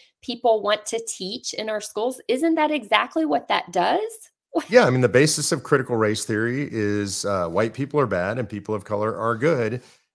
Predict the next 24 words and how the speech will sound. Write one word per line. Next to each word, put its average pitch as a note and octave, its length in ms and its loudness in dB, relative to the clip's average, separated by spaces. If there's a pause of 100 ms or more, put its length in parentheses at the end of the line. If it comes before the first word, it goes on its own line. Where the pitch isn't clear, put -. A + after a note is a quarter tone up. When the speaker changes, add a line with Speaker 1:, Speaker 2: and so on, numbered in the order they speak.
(140)
Speaker 2:
and G#2 240 -2
white G#2+ 180 2
people A#2+ 260 -4
are A2+ 300 2
oppressors G2 640 -2
and G#2 240 -8
black F#2 300 -6
people G#2 260 -8
are G#2+ 60 -2
victims. C#3 320 -2
They B2 120 4
actually A#2 300 0
use G#2 360 0
this G2+ 300 0
language, F#2+ 600 -2
so F#2+ 200 -2
Speaker 1:
<clears throat> - 0 -
Speaker 2:
it's F2+ 140 -10
not G#2 140 2
like G2+ 180 0
we're G2 280 -2
making G2 460 -6
this E2+ 200 -4
up. A2+ 380 2